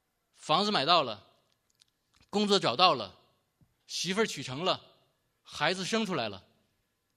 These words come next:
谁能拒绝一个给我们这样一个恩惠恩典的神呢？可是有一点，弟兄姐妹，这不是真实的见证，这不是神最重要的见证。这个东西叫做生活的见证，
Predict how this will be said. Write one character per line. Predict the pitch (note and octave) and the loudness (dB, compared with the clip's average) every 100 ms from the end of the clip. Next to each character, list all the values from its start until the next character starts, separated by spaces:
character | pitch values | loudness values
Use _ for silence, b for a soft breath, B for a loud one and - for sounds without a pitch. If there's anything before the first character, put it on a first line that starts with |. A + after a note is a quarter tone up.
| _ _ _ _ _ _ _ _ _ - | _ _ _ _ _ _ _ _ _ -14
谁 | - E3 G#3+ | -4 0 2
能 | G#3 G#3+ | 2 -2
拒 | G3+ A#3 F3+ | -2 -2 0
绝 | D3 F3 | 0 0
一 | D#3+ | 0
个 | F3 | -2
给 | D#3+ - G3 | -2 0 0
我 | G3+ | 2
们 | A#2+ | 0
这 | B2 F#3+ | -2 -2
样 | F3 | 0
一 | C#3 | -2
个 | D3 | -4
恩 | C#3+ C#3+ | -4 -6
惠 | D3 D3+ | -4 -4
恩 | C#3+ D3+ | -4 -6
典 | A#2+ | -8
的 | G2 | -10
神 | - G2 A#2 | -14 -14 -16
呢？ | A#2+ _ _ _ _ _ _ _ _ _ _ _ _ _ _ _ _ _ _ _ _ _ _ _ | -20 _ _ _ _ _ _ _ _ _ _ _ _ _ _ _ _ _ _ _ _ _ _ _
可 | C3+ | -8
是 | C3+ | -2
有 | D#3+ | -2
一 | E3+ | -2
点， | C3 F#2 | -4 -6
弟 | G2+ | -8
兄 | G2 | -10
姐 | |
妹， | F2+ F#2+ | -12 -12
这 | - | -12
不 | C#3 A2+ | -12 -10
是 | A#2+ C3 - | -10 -12 -10
真 | C3+ B2 C3 | -8 -8 -8
实 | - G2 | -12 -14
的 | F2 | -16
见 | F#2+ G2+ E2+ | -14 -14 -14
证， | G2 F#2+ | -16 -12
这 | D3+ | -12
不 | A2 B2 | -10 -10
是 | C#3 | -10
神 | A#2+ A#2+ | -10 -10
最 | F#3+ D3 | -6 -6
重 | D#3 D#3+ | -6 -6
要 | E3 G#2+ | -4 -6
的 | F#2 | -8
见 | G#2 F2+ | -10 -10
证。 | G2 - B B | -14 -18 B B
这 | G3 | -8
个 | D3+ | -6
东 | D3+ | -6
西 | D3+ | -6
叫 | C#3 C3+ | -6 -6
做 | A#2+ | -8
生 | - - F3 F3 | -8 -6 -6 -6
活 | E3+ G#2 A#2 | -10 -8 -6
的 | |
见 | C3+ B2+ F#2+ | -6 -6 -8
证， | - F#2 | -12 -20